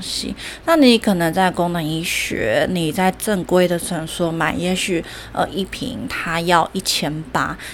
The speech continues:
那它里面满满的什么营养素都是活性的形式，它剂量不用高，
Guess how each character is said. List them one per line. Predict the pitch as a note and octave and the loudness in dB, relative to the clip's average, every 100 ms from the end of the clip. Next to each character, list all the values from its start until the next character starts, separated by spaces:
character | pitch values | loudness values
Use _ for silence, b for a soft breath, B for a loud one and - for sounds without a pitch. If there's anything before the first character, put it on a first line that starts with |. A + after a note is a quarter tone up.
| B | B
那 | B3 | 0
它 | C4 C4+ | 4 6
里 | A3 | 6
面 | F#3 A#3 G#3 | 4 4 4
满 | G#3+ G#3+ F#3+ | 4 4 4
满 | A3+ A3+ F#3 - | 6 4 4 0
的 | A2 - | -2 -2
什 | - - G3 | -2 2 2
么 | F#3 G3+ | 4 4
营 | G#3+ | 4
养 | A3+ F#3 | 4 4
素 | - G#3+ G3 | 4 2 2
都 | - - | -2 -2
是 | A#3+ C4 | 2 4
活 | A3+ F3+ | 6 6
性 | F#3 G3+ F3 | 6 2 2
的 | E3+ | 0
形 | - E3 | 0 -4
式， | - D#3+ | -4 -4
它 | G#3 C#4+ | -2 -2
剂 | - E4+ | -2 0
量 | E4 D#4 | 2 2
不 | B3+ E3+ | 2 2
用 | A#3 C4 A3+ - | 4 4 4 2
高， | A3+ G#3+ A3+ | 4 6 4